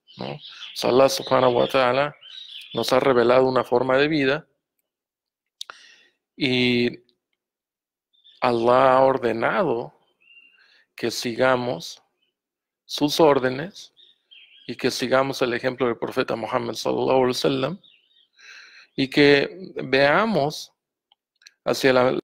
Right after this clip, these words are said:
las mejores naciones, que busquemos los ejemplos y que también que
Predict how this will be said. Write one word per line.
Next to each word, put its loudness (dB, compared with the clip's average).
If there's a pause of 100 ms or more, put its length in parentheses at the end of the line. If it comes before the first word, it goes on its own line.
las 0
mejores 0
naciones, -6
que -6
busquemos -6
los -6
ejemplos -4 (1000)
y -4
que -12
también 2 (220)
que 2